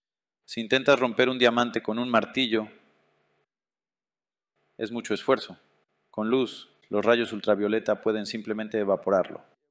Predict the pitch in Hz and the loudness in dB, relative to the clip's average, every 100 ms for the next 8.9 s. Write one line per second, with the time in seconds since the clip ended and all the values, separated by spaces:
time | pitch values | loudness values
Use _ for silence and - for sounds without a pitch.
0 | _ _ - - 113 117 117 117 110 107 | _ _ -12 -6 0 0 2 2 0 0
1 | - 98 95 101 101 95 87 82 76 - | 0 0 0 0 0 0 -4 -4 -8 -16
2 | _ _ _ _ _ _ _ _ _ _ | _ _ _ _ _ _ _ _ _ _
3 | _ _ _ _ _ 127 123 120 117 101 | _ _ _ _ _ 0 4 4 4 0
4 | 85 - _ _ _ _ _ _ _ _ | -8 -16 _ _ _ _ _ _ _ _
5 | _ _ _ _ _ _ _ _ _ _ | _ _ _ _ _ _ _ _ _ _
6 | _ _ _ _ _ _ _ _ _ _ | _ _ _ _ _ _ _ _ _ _
7 | _ _ _ _ _ _ _ - - 127 | _ _ _ _ _ _ _ -8 -6 0
8 | 139 139 147 131 113 107 87 - | 0 0 -2 -6 -8 -8 -12 -18